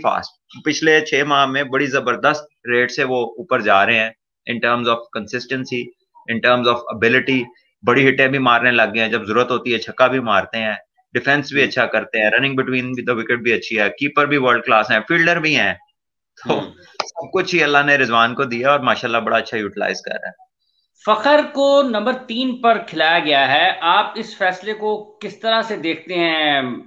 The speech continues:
Speaker 2: अ, भट्ट साहब, और क्या आप निकालना चाहेंगे इससे कि किस तरह से हम इसको, अब देखें ना, जिस तरह से रिजवान की form चल रही है, बाबर आजम है, तो टॉप order तो पाकिस्तान का ऐसा pack हो गया टी twenty cricket में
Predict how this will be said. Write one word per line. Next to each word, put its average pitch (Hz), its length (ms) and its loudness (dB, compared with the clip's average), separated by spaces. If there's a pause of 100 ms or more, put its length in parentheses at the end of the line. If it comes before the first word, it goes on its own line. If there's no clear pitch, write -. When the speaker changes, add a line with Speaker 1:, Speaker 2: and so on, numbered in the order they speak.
(240)
Speaker 2:
अ, 110 40 -8 (960)
भट्ट 143 180 2
साहब, 202 280 2
और 170 460 4 (580)
क्या 262 180 4 (460)
आप - 520 0
निकालना 180 460 2
चाहेंगे 175 400 0
इससे 151 320 -6
कि 151 160 -8
किस - 580 -14
तरह 214 300 2
से 226 200 -2
हम 170 240 2
इसको, 156 680 -4 (280)
अब 143 140 0
देखें 196 220 0
ना, 233 100 2
जिस 196 200 -2
तरह 208 160 2
से 202 140 -2
रिजवान 165 480 2
की 196 100 -10
form 175 280 0
चल 170 200 0
रही 170 160 2
है, 160 220 2
बाबर 147 260 4
आजम 165 340 2
है, 165 100 0
तो 185 80 -8
टॉप 196 300 2
order 233 260 0
तो 247 100 -4
पाकिस्तान 196 560 -2
का 214 120 -2
ऐसा 185 240 0
pack 190 360 0
हो 185 100 -4
गया 165 160 -2
टी 165 160 -6
twenty 160 280 -8
cricket 147 420 -4
में 120 160 -4